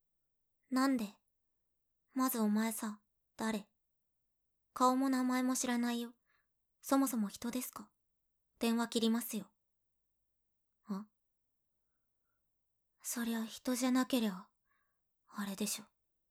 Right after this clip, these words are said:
ああ、いいよ。うん。説明するのも面倒。全部面倒。お前と話すのも声聞くのも全部。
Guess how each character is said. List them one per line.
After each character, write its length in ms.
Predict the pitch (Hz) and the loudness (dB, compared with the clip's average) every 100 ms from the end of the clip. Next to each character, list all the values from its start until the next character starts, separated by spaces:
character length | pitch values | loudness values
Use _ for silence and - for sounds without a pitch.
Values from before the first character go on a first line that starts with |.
| _ _ _ _ _ _ _ _ _ _ _ _ _ _ _ - - - _ _ _ _ | _ _ _ _ _ _ _ _ _ _ _ _ _ _ _ -20 -20 -20 _ _ _ _
あ 420 | 233 214 196 180 | 2 2 2 -2
あ、 60 | - _ _ _ _ - | -12 _ _ _ _ -4
い 240 | 233 247 | 2 4
い 20 | |
よ。 160 | 233 180 - _ _ 220 | 4 0 -10 _ _ -6
う 40 | |
ん。 200 | 214 190 - _ _ _ _ _ _ _ _ _ _ _ _ | -4 -4 -10 _ _ _ _ _ _ _ _ _ _ _ _
説 340 | - 226 214 240 | -8 -6 -2 2
明 200 | 233 233 | 2 2
す 180 | - 240 | 2 2
る 100 | 233 | 2
の 120 | 220 | 2
も 140 | 190 | 0
面 320 | 185 202 202 | -2 -2 -2
倒。 200 | 196 190 - _ _ _ _ - | -4 -6 -14 _ _ _ _ 0
全 280 | 233 247 | 2 4
部 140 | 226 208 | 4 2
面 380 | 202 208 208 208 | 4 4 4 4
倒。 240 | 208 190 _ _ _ _ _ _ _ _ _ - | 0 -2 _ _ _ _ _ _ _ _ _ -2
お 100 | 226 | 2
前 220 | 226 233 | 4 2
と 100 | 233 | 0
話 300 | 233 226 233 | 0 0 0
す 80 | 233 | 0
の 100 | 202 | 0
も 160 | 180 | -4
声 240 | - 240 226 | -4 0 0
聞 180 | - | -4
く 120 | - 220 | -4 0
の 120 | 214 | 0
も 140 | 190 | -2
全 360 | 190 220 214 202 | -2 2 2 0
部。 100 | - | -6